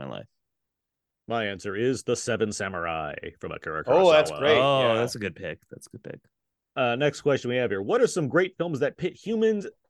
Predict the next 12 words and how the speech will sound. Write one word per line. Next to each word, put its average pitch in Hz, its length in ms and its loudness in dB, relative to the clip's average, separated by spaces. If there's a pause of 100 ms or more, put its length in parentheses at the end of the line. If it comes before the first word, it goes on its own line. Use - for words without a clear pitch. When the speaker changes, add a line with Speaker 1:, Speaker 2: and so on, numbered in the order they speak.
(120)
Speaker 2:
and 165 180 -8
technology 139 720 0
against 147 420 0
natives 117 580 -2
or 120 100 -2
nature? - 520 -8 (380)
Todd 120 220 2
has 120 320 2
Return 107 280 -4
of 110 40 0
the 113 60 -2
Jedi. 101 640 2